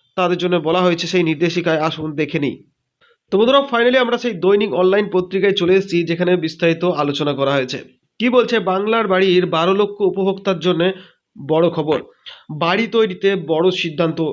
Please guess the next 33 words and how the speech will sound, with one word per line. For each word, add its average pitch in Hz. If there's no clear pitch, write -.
বাংলার 220
বাড়ি 226
প্রকল্পে 220
যে 196
সকল 226
যোগ্য 185
উপভোক্তারা 202
রয়েছে, 180
এবার 185
তাদের 180
জন্য 185
আরও 170
সুখবর, 151
যারা 170
প্রথম 175
কিস্তির 180
টাকা 156
পেয়েছে। 151
বাংলার 233
বাড়ি 233
প্রকল্পে 247
প্রথম 226
কিস্তির 233
টাকা 196
দিলেও 196
এবার 190
থেকে 208
উপভোক্তারা 196
তৈরি 185
করতে 190
পারবেন 190
সম্পূর্ণ 180
বাড়ি। 160